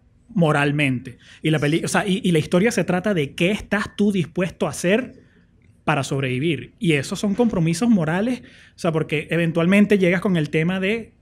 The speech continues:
cuál es la siguiente barrera que voy a romper. Entonces, eh, de hecho, uno de los volúmenes de The Walking Dead se llama This Sorrowful, This Sorrowful Life, o sea,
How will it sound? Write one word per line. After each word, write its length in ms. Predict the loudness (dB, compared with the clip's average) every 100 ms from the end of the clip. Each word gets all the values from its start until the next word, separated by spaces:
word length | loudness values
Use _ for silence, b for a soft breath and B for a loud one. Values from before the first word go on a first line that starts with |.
| _
cuál 180 | 0 2
es 60 |
la 100 | 2
siguiente 340 | 2 0 2 2
barrera 320 | 2 2 0
que 80 | 0
voy 160 | 0
a 60 | 0
romper. 580 | 0 -2 -2 -4 -6 -14 b b b b
Entonces, 360 | -12 -8 -4 -2
eh, 140 | -2 0
de 180 | 0
hecho, 160 | 0 0
uno 180 | -2 0
de 60 |
los 120 | 0 2
volúmenes 560 | 2 4 2 2 0
de 200 | 0 -2
The 60 | -2
Walking 400 | -2 -2 -2 -2
Dead 140 | -2 -4
se 120 | -4
llama 360 | -4 -4 -6 b b -4
This 140 | -4 -2
Sorrowful, 640 | 0 2 2 0 -2 -2
This 160 | -4 -4
Sorrowful 540 | -2 0 0 0 0
Life, 320 | 0 -4 -6 -10
o 40 |
sea, 200 | -6 -6